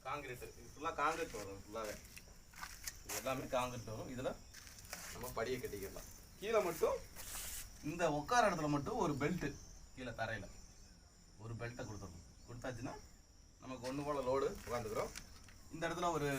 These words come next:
நாலு இன்ச்சுக்கு, மூணு இன்ச்சு கூட உள்ள உடைச்சு விடலாம், இல்ல ஃபுல்லா கூட உடைச்சு விடலாம். இதுலயுமே ஒரு கல்லை கூட நம்ம எடுத்து விட்டுடலாம். இதுல செங்கலை ஒரு கல்லை எடுத்து விட்டுட்டோம்னா கம்பி உள்ள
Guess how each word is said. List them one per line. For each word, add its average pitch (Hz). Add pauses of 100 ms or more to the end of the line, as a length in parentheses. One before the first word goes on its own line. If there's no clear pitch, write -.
(320)
நாலு 135
இன்ச்சுக்கு, 139
மூணு 127
இன்ச்சு 127
கூட 139 (100)
உள்ள 123
உடைச்சு 131
விடலாம், 131 (460)
இல்ல 147
ஃபுல்லா 175
கூட 165
உடைச்சு 143
விடலாம். 113 (880)
இதுலயுமே 202
ஒரு 160
கல்லை 160
கூட 160 (100)
நம்ம 147 (380)
எடுத்து -
விட்டுடலாம். - (920)
இதுல 143
செங்கலை 180
ஒரு 156
கல்லை 160
எடுத்து 151
விட்டுட்டோம்னா 147 (680)
கம்பி 185
உள்ள 175